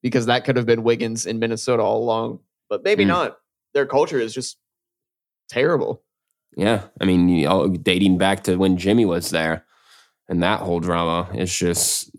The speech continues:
Speaker 2: you're, they're notorious
Speaker 1: Jimmy
Speaker 2: for not
Speaker 1: just
Speaker 2: having
Speaker 1: didn't
Speaker 2: a good
Speaker 1: take
Speaker 2: culture.
Speaker 1: any of it.
Speaker 2: Yeah. He just, it, it was
Speaker 1: Yeah.
Speaker 2: so against him. You know what I mean? Like,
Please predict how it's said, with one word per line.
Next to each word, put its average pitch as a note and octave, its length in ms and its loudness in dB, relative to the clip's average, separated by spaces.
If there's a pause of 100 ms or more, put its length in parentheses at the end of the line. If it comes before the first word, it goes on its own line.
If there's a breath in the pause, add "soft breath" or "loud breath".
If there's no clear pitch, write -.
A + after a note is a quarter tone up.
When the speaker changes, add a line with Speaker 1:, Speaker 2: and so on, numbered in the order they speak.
(160)
Speaker 2:
you're, F#2 240 0
they're F2 260 0
notorious F2+ 680 0
Speaker 1:
Jimmy E2+ 180 0
Speaker 2:
for F2 60 0
not - 20 -2
Speaker 1:
just - 160 -4
Speaker 2:
having A#2+ 220 2
Speaker 1:
didn't F2 120 0
Speaker 2:
a F#2 40 0
good E2 80 -6
Speaker 1:
take A2+ 180 0
Speaker 2:
culture. A#2+ 180 0
Speaker 1:
any A2+ 80 -2
of G#2+ 100 -2
it. A2 160 -4 (540)
Speaker 2:
Yeah. F#2+ 380 0
He G2+ 140 4
just, F#2 300 -2
it, F#2 120 -2
it F2+ 240 0
was F2 100 0
Speaker 1:
Yeah. A#2 80 0
Speaker 2:
so G#2 280 4
against G2 420 2
him. E2+ 460 2
You G2+ 100 4
know G#2 80 4
what G2+ 80 2
I A2+ 80 4
mean? A2+ 220 2
Like, G2 340 -2